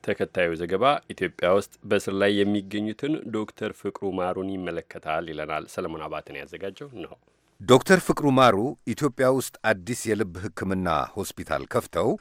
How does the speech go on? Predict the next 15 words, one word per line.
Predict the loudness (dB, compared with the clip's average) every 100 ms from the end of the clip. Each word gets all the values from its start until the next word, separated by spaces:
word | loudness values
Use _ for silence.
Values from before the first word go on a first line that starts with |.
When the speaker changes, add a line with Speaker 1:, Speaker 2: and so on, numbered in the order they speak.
| 0
Speaker 2:
በሀገሪቱ | 2 4 4 4 2 -4
ውስጥ | -6 -8 -6
ቀድሞ | -2 0 2 0 -2 -2
የማይሰራ | 0 2 2 0 0 -4 -4 -2 2 2
ወይም | 2 0 -2 -6
ህሙማን | -8 -4 0 0 -2
ወደ | -6 -6 -4
ውጭ | -6 -10
ለመሄድ | -10 -8 -8 -8
የሚገደዱባቸውን | -8 -8 -10 -12 -12 -10 -12 -6 -6 -4 -6 -4 -6 -14 -20 -6
የቀዶ | -4 -4 -6 -6
ሕክምና | -6 -8 -6 -4 -2
አገልግሎቶች | -4 -4 -12 -12 -12 -12 -14
ሲሰጡ | -16 -12 -12 -10
ቆይተዋል። | -12 -10 -6 -4 -6